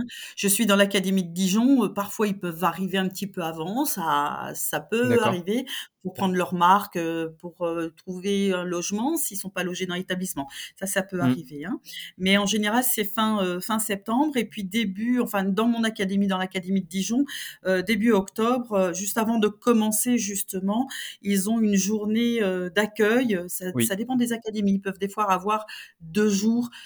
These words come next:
Speaker 1: hein, d'accueil, euh, euh, justement pour les aider aussi à faire toutes ces démarches, euh, administratives, mais aussi pour des fois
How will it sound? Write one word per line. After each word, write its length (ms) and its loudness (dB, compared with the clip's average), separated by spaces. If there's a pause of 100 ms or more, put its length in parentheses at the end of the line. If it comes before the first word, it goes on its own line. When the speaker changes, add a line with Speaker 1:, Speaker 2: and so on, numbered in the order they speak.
(200)
Speaker 1:
hein, 340 -4
d'accueil, 720 0
euh, 320 -4
euh, 340 -4
justement 480 -6
pour 140 -10
les 180 -2
aider 160 0
aussi 320 -4
à 80 0
faire 300 -4
toutes 160 -18
ces 120 -6
démarches, 520 -4
euh, 200 -18
administratives, 800 -8
mais 140 0
aussi 240 -8
pour 240 -16
des 80 -6
fois 300 -6